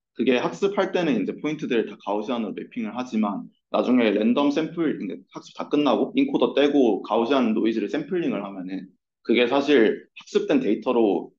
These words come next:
가우시안의 이 언바운드된 디스트리뷰션을 모두 커버하지 못할 가능성이 있잖아요. 그래서 그런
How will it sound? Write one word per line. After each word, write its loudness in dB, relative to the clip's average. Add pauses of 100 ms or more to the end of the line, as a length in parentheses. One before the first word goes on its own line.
(180)
가우시안의 2
이 -2
언바운드된 -2
디스트리뷰션을 -10
모두 -6
커버하지 -6
못할 -10
가능성이 -12
있잖아요. -12 (480)
그래서 0
그런 2